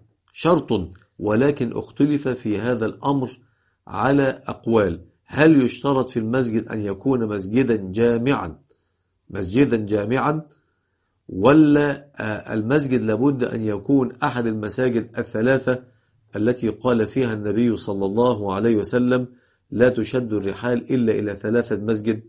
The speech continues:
أم يجوز هذا في أي مسجد؟ المسألة ديت فيها نزاع، ولعل الصحيح أن يكون المسجد من المساجد التي يصح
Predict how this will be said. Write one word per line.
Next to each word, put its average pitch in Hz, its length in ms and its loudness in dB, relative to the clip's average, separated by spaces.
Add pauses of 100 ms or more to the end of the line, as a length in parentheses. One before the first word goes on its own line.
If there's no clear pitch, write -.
(520)
أم 175 160 4
يجوز 156 360 4
هذا 139 320 2
في - 220 0
أي 120 160 4
مسجد؟ 107 500 -2 (200)
المسألة 110 480 0
ديت 120 340 0
فيها 113 600 -2
نزاع، 95 460 -4 (1900)
ولعل 147 380 4
الصحيح 139 640 0 (100)
أن 156 140 2
يكون 127 500 2
المسجد 131 1040 0 (480)
من 139 460 0 (160)
المساجد 123 800 0
التي 110 440 0
يصح 113 460 -2